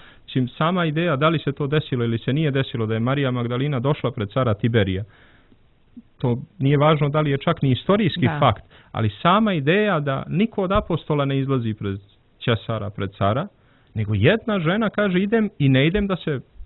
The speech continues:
Speaker 1: sudim ili nešto da se, nego da kažem da je Hristos vaskrsao."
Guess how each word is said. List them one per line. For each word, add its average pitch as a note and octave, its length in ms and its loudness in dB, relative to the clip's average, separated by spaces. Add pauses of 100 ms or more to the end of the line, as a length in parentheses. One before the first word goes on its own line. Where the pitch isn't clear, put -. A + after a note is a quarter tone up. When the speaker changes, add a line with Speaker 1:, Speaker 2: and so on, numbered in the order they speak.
(140)
Speaker 1:
sudim G3+ 580 -2
ili A#2+ 160 -2
nešto D3 260 -2
da A#2 100 -2
se, - 180 -8
nego B2 180 0
da A2+ 100 0
kažem F3 360 2
da D#3 60 -4
je C3+ 60 -4
Hristos D3+ 360 -4
vaskrsao." - 540 -2